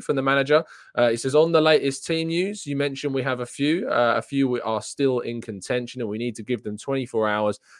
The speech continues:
to give them a chance to be involved in the game. But we won't know anything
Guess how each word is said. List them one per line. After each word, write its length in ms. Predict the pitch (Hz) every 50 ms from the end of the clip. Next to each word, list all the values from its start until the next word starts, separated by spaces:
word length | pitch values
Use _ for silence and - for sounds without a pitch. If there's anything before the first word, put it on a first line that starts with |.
| _ -
to 80 | - 120
give 180 | 113 131 117 113
them 120 | 113 107
a 40 | 107
chance 380 | - - 139 123 117 104 95
to 80 | - 110
be 100 | 113 110
involved 420 | 110 107 95 110 107 107 98 95
in 80 | 113 117
the 80 | 131 135
game. 380 | - 202 208 208 175 120 98 - - - - -
But 100 | - 127
we 100 | 139 139
won't 280 | 135 160 170 185 185 175
know 140 | 160 143 - -
anything 480 | 156 160 143 135 - - 120 117 117